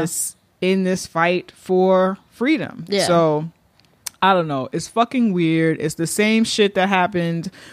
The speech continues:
Speaker 1: when they were talking about certain wins of, I don't know if it was the Emmys or the Oscars or what the fuck, like,
Speaker 2: Mm-hmm.
Speaker 1: wins in Hollywood.
Speaker 2: Yeah, I remember John
Speaker 1: And,
Speaker 2: Leguizamo
Speaker 1: right.
Speaker 2: said.
Speaker 1: John Leguizamo's lying self, who pretended to be a Puerto Rican for several decades.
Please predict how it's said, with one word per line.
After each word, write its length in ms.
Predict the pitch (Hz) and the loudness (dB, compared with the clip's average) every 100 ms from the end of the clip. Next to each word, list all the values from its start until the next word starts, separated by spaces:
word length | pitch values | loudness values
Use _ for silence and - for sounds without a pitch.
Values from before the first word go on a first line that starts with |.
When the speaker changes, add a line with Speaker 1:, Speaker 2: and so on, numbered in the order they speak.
| - | -20
Speaker 1:
when 400 | 151 165 165 160 | -4 0 2 0
they 100 | 156 | 0
were 140 | 160 160 | 0 2
talking 280 | 180 165 170 | 0 0 -2
about 460 | 160 156 151 - | 2 4 2 -2
certain 380 | - 190 175 151 | -2 0 0 -2
wins 300 | 165 170 160 | -2 -2 -2
of, 80 | 160 | -2
I 120 | 170 | 0
don't 100 | 208 | 2
know 60 | 208 | 0
if 100 | 196 | 0
it 20 | |
was 140 | 160 151 | -4 -4
the 80 | |
Emmys 340 | - 151 160 147 | -6 -4 -4 -4
or 40 | |
the 80 | 131 | -4
Oscars 380 | 120 139 151 143 | -4 -4 -6 -10
or 40 | |
what 160 | - - | -10 -12
the 80 | - | -8
fuck, 280 | - 127 | -6 -6
like, 140 | 117 120 | -6 -4
Speaker 2:
Mm-hmm. 140 | - | -2
Speaker 1:
wins 280 | 185 196 196 | 0 0 -2
in 120 | 170 | -6
Hollywood. 600 | 165 160 185 196 208 226 | -4 -2 -2 -2 -4 0
Speaker 2:
Yeah, 220 | 240 220 | 4 4
I 60 | 208 | 2
remember 320 | 214 208 190 | 0 -2 0
John 420 | 175 165 180 180 | 0 0 0 0
Speaker 1:
And, 100 | 185 | -2
Speaker 2:
Leguizamo 380 | 170 180 165 170 | -4 -6 -6 0
Speaker 1:
right. 300 | 196 190 156 | 4 4 2
Speaker 2:
said. 340 | 175 175 175 185 - | -2 -4 -6 -10 -14
Speaker 1:
John 420 | 151 165 180 185 | -4 0 2 2
Leguizamo's 1160 | 190 190 180 170 170 170 170 165 165 165 156 - | 0 0 0 2 2 2 0 2 2 0 -4 -10
lying 460 | 151 160 156 160 156 | -4 0 0 -2 -4
self, 480 | - 156 151 151 - | 0 2 2 0 -4
who 300 | 160 151 147 | -4 -4 -6
pretended 420 | 156 - 156 151 | -6 -4 -4 -4
to 80 | - | -6
be 100 | 160 | -6
a 40 | 156 | -4
Puerto 280 | 165 151 | -2 -2
Rican 400 | 147 156 156 147 | -2 -4 -6 -6
for 160 | 135 160 | -8 -8
several 300 | - 147 139 | -4 -4 -4
decades. 920 | 139 143 143 131 131 - - - - | -4 -4 -4 -4 -6 -10 -12 -12 -14